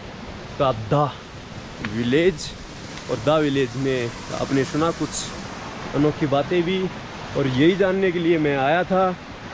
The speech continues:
क्योंकि लेह से यहाँ आ रहा हूँ मैं, आने जाने का distance मेरा लगभग एक सौ चालीस किलोमीटर के आसपास हो जाता है,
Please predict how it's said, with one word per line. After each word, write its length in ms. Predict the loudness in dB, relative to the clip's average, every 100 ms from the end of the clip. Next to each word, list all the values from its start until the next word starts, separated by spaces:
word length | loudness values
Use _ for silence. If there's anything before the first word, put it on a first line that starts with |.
| -10 -2
क्योंकि 220 | 2 4
लेह 240 | 6 6 4
से 180 | 2 2 0 -4 -10 -4
यहाँ 240 | 0 2
आ 120 | 2 4
रहा 120 | 4
हूँ 140 | 4
मैं, 140 | 2 2
आने 280 | 2 2 4
जाने 260 | 2 2
का 100 | 2
distance 460 | 0 0 2 0 2
मेरा 240 | 2 2 2
लगभग 1300 | 2 2 2 0 0 -10 -16 -16 -16 -16 -14 -4 -2
एक 100 | 0
सौ 140 | -2
चालीस 340 | 0 2 2 0
किलोमीटर 360 | 0 -2 -2
के 100 | -2
आसपास 360 | -2 -2 -4 -2
हो 80 | -4
जाता 300 | -4 0 0
है, 260 | 2 0